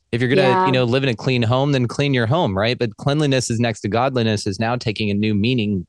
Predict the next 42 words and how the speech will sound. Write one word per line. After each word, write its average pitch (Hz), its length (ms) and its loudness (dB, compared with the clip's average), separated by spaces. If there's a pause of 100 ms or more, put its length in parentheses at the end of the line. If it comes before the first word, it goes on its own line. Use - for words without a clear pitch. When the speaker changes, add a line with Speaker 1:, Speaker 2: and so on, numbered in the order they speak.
Speaker 1:
in 113 120 0
my 101 180 0
ears. 92 360 -4 (400)
Is 120 120 -2
because 110 260 -2
now 131 200 0
it's 135 140 -2
like 113 160 0
a 98 100 -2
personal 123 560 -2
cleanliness. 101 720 -4
And 104 80 -4
we're 120 100 2
talking 117 360 -2
about 98 220 -2
mind, 107 340 -2
body, 104 260 -2
and 92 100 -4
spirit 131 400 -2
here. 90 320 -4 (360)
And 127 100 2
they're 127 140 0
all 123 180 2
tied 107 240 -2
in 104 140 0
together. 98 440 -4 (420)
So 123 60 -2
it's 113 140 -2
just - 380 -2
so 147 260 0
interesting 131 520 0
the 104 60 0
way 113 100 2
you 98 120 0
put - 300 -4
this 98 200 -2
in 104 100 -2
the 107 60 0
visual, 117 720 2 (880)
almost 254 160 0
just, 160 200 0
like, 113 180 0